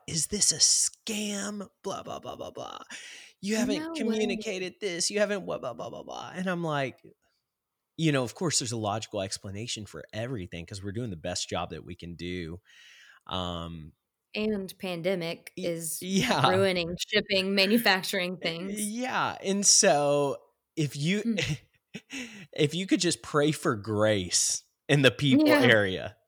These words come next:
Speaker 1: that I would just be,
Speaker 2: Yeah.
Speaker 1: one, one of the values of our company is that we are concerningly positive towards
Speaker 2: Yeah. <laughs>
Speaker 1: everything. That's, like, the
Speaker 2: <laughs>
Speaker 1: value. We are concerningly positive.
Speaker 2: That's
Speaker 1: So,
Speaker 2: so good.
Speaker 1: so I want people to think we're being fake.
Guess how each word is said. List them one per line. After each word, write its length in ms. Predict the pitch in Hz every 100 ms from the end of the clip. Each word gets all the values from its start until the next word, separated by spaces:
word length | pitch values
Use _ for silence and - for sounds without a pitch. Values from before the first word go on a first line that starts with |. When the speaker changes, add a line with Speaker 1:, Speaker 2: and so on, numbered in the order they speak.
| _
Speaker 1:
that 160 | 156 156
I 120 | 175
would 140 | 185
just 200 | 165 165 -
be, 80 | 156
Speaker 2:
Yeah. 200 | 233 196
Speaker 1:
one, 180 | 143 151
one 260 | - 147 151
of 100 | 156
the 80 | 160
values 440 | 143 135 135 123
of 140 | 117 127
our 120 | 107
company 440 | - 110 107 95
is 80 | 92
that 160 | 92 107
we 160 | 113
are 100 | 107 101
concerningly 1160 | - 107 95 - - 107 104 104 104 101 95 -
positive 840 | - 85 85 92 78 65 50 _ _ _
towards 420 | - 120 104 92 92
Speaker 2:
Yeah. 80 |
<laughs> 20 | 220
Speaker 1:
everything. 520 | 262 277 - 285 - 233 - - _
That's, 240 | 151 160
like, 240 | 214 208 196
the 120 | 202
Speaker 2:
<laughs> 0 |
Speaker 1:
value. 460 | 156 156 170 110 110
We 140 | 139
are 140 | 135 - - _ -
concerningly 1160 | - 127 117 - - 127 123 117 110 101 87
positive. 720 | - 82 78 76 76 65 -
Speaker 2:
That's 420 | - - - - -
Speaker 1:
So, 280 | 160 135 123
Speaker 2:
so 140 | 175
good. 260 | 165 165 160
Speaker 1:
so 160 | 156 131
I 120 | 131 165
want 280 | 208 175
people 320 | - 170 147 143
to 160 | -
think 300 | - 127 110
we're 120 | 127
being 240 | 107 110 92
fake. 640 | - - 101 87 - -